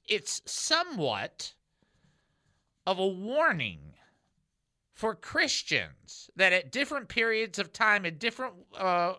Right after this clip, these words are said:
uh, let's say, epochs of time, th-, in different seasons of time,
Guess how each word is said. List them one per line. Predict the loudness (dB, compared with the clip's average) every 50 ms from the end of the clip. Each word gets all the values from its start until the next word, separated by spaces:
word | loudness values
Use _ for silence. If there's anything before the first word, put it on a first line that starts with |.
| -6 -2
uh, | 0 2 4 4 4 4 4 2 2
let's | 0 -2 -2 -2
say, | 0 0 0 0 0 -4 -12 -20 -20 _
epochs | -8 -8 -8 -6 0 2 4 4 4 2 -4 -8
of | -10 -10 -4
time, | -2 0 2 2 0 0 -4 -10 -20 -16 0
th-, | 2 2 2 2 0 -2
in | -2 -2
different | 0 0 0 0 0 -2 -2
seasons | -2 -4 -4 -4 -4 -6 -8 -10 -10
of | -10 -10 -6
time, | -2 0 0 2 0 -2